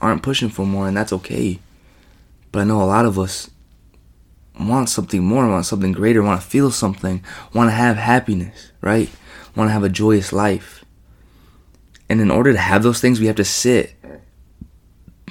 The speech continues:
with these hard feelings and thoughts. Because it's these feelings and thoughts that let us know what's best for our next step, right?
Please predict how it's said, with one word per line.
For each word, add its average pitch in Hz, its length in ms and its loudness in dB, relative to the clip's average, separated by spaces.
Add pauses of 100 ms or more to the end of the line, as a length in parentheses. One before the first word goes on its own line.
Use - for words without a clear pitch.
with 113 180 0
these 104 160 2
hard 117 580 4 (1400)
feelings 143 500 2
and 87 160 -2
thoughts. - 480 -4 (760)
Because 120 280 0
it's 117 140 -6
these 123 260 0
feelings 143 320 2
and 117 140 0
thoughts 123 260 0 (300)
that 95 160 4
let 120 160 4
us - 320 -2 (500)
know 120 240 6
what's 101 220 4
best 98 320 2
for 95 160 2
our 87 100 2
next 87 280 -2
step, - 260 -6 (400)
right? 95 300 -2